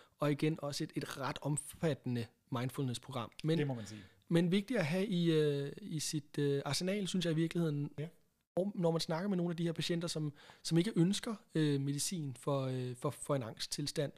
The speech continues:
Speaker 2: Fuldstændig.
Speaker 1: øh, så at kunne fortælle dem, at der faktisk er, øh, er alternativer, som, som er ligeværdige,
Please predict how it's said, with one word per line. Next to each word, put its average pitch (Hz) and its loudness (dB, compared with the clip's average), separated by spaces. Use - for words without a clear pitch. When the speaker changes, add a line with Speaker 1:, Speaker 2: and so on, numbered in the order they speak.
Speaker 2:
Fuldstændig. 147 4
Speaker 1:
øh, 139 -4
så 196 -2
at 196 -4
kunne - -12
fortælle 190 -2
dem, 208 0
at 175 -6
der 156 0
faktisk 170 -4
er, 147 0
øh, 135 -2
er 151 2
alternativer, 156 -4
som, 147 -4
som 160 0
er 156 4
ligeværdige, 143 0